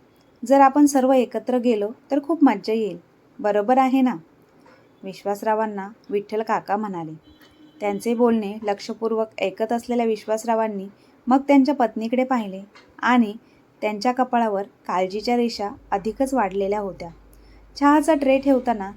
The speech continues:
त्या म्हणाल्या, "भाऊजी, मला खरोखर जायचे आहे. माझी खूप इच्छा आहे चारधाम यात्रेला जाण्याची." पण हे सांगताना त्या शांत झाल्या. "पण वहिनी,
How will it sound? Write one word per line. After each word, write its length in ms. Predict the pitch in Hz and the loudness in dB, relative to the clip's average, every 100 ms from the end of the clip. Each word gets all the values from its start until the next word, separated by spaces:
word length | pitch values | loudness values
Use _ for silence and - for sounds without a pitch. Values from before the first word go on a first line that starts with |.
| - | -8
त्या 140 | - 247 | 0 4
म्हणाल्या, 400 | 262 233 190 175 - - - - | 6 4 0 -10 -16 -20 -20 -6
"भाऊजी, 400 | 208 196 185 247 - - - | -2 -2 -2 -8 -10 -20 -8
मला 160 | 240 277 294 | 2 2 4
खरोखर 280 | 269 226 285 | 2 2 2
जायचे 420 | 269 247 190 - | 2 0 -2 -2
आहे. 280 | 240 214 180 - _ _ _ | -2 -4 -8 -16 _ _ _
माझी 200 | 214 240 277 | -2 0 0
खूप 200 | 349 330 | 0 0
इच्छा 340 | 240 - 254 | -2 0 2
आहे 300 | 262 254 208 233 _ _ _ | 4 2 -2 -8 _ _ _
चारधाम 400 | 247 208 180 226 | -2 0 0 0
यात्रेला 400 | 233 208 - 220 | 0 -2 -6 -4
जाण्याची." 540 | 240 226 180 196 196 170 - _ _ _ _ _ _ _ _ _ _ _ | -2 -2 -6 -10 -14 -18 -20 _ _ _ _ _ _ _ _ _ _ _
पण 260 | 269 262 247 277 _ - | 4 4 4 0 _ -8
हे 140 | 220 | -6
सांगताना 520 | 240 226 208 208 196 208 - | -2 -4 -4 -8 -8 -12 -10
त्या 100 | - 240 | -6 -4
शांत 340 | 220 185 180 | -4 -6 -6
झाल्या. 320 | 208 208 175 175 _ _ _ _ _ - | -6 -8 -12 -18 _ _ _ _ _ 4
"पण 140 | 294 | 8
वहिनी, 400 | 320 330 254 254 | 10 10 8 4